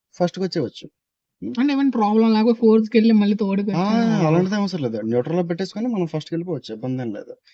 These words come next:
Speaker 1: బైక్ అనుకో step by step ఉంటాయి,
Speaker 2: ఆ, టక్ టక్
Speaker 1: ఒక్కొక్కటి
Speaker 2: ఉంటుంది.
Speaker 1: దిగుతూ ఉండాలి.
Speaker 2: ఒక్కొక్కటి
Speaker 1: కానీ ఇది న్యూట్రల్ లో పెట్టేసి నీకు ఎక్కడికి కావాలంటే అక్కడికి డైరెక్ట్ గా వెళ్ళిపోవచ్చు. ఆ స్పీడ్ కి తగ్గట్టుగా జీరో to టెన్ ఫస్ట్ గేర్,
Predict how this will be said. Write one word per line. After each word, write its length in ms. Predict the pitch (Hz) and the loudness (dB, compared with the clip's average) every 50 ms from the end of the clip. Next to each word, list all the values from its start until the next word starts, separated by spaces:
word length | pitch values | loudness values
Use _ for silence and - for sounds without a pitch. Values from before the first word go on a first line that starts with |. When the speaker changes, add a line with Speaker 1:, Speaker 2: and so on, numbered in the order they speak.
| _ _ _ - | _ _ _ -10
Speaker 1:
బైక్ 340 | 101 107 131 170 180 - - | -4 -2 0 0 0 0 0
అనుకో 280 | 165 139 120 - 147 196 262 302 320 - _ _ _ | 0 0 0 0 -2 -2 -2 -4 -6 -8 _ _ _
step 280 | - - - 156 139 143 | -20 -8 -4 -2 -2 -2
by 120 | 151 185 | -2 -4
step 220 | 175 - 170 151 - | -2 -2 -4 -4 -2
ఉంటాయి, 300 | 147 127 113 - 92 104 117 - - | -4 -6 -6 -6 -10 -14 -16 -18 -12
Speaker 2:
ఆ, 100 | - 190 190 190 180 175 | -8 -4 -4 -4 -4 -4
టక్ 220 | - - 262 - | -6 -8 -12 -14
టక్ 200 | _ - 180 - | _ -14 -12 -6
Speaker 1:
ఒక్కొక్కటి 320 | 175 175 165 165 160 156 156 | -4 -2 2 4 4 4 4
Speaker 2:
ఉంటుంది. 160 | 160 156 151 | 2 2 2
Speaker 1:
దిగుతూ 220 | 151 143 147 147 | 2 2 2 2
ఉండాలి. 180 | 131 120 117 160 | 0 0 -2 -2
Speaker 2:
ఒక్కొక్కటి 320 | 156 160 170 160 156 156 | -2 -2 -2 -4 -2 -2
Speaker 1:
కానీ 140 | 147 139 147 | 0 2 2
ఇది 140 | 147 139 135 | 2 2 2
న్యూట్రల్ 340 | 127 131 131 127 147 156 160 | 2 2 2 2 2 2 2
లో 60 | 165 | 2
పెట్టేసి 320 | 156 156 147 160 160 - - 262 | 2 2 0 0 0 -2 -2 -6
నీకు 160 | 233 190 160 | -4 -2 -2
ఎక్కడికి 240 | 139 131 143 139 135 | -2 -2 -2 -4 -2
కావాలంటే 260 | 135 135 139 139 139 135 | -2 -2 -2 -2 -2 -2
అక్కడికి 220 | 135 151 202 214 170 | -4 -4 -6 -4 -2
డైరెక్ట్ 260 | 135 131 127 127 135 | 0 0 0 -2 -2
గా 60 | 135 135 | -2 -2
వెళ్ళిపోవచ్చు. 480 | 127 113 107 113 107 101 - - - - _ _ _ _ _ _ - | -2 -2 -2 -4 -6 -8 -8 -12 -18 -20 _ _ _ _ _ _ -6
ఆ 80 | 123 | -6
స్పీడ్ 280 | 117 - - 135 131 127 | -6 -4 -2 -2 -2 -2
కి 80 | 135 120 | -2 -2
తగ్గట్టుగా 420 | 139 127 123 131 120 143 151 185 220 220 _ _ _ _ _ _ _ _ _ _ | -4 -4 -4 -6 -6 -6 -8 -10 -10 -14 _ _ _ _ _ _ _ _ _ _
జీరో 260 | 110 117 131 139 151 147 | -4 0 4 4 6 6
to 140 | 143 147 139 131 | 4 2 2 2
టెన్ 180 | 143 139 131 131 | 2 0 0 0
ఫస్ట్ 280 | - 127 123 - - | -2 -4 -4 -4 -4
గేర్, 220 | 135 147 156 165 | -4 -4 -4 -4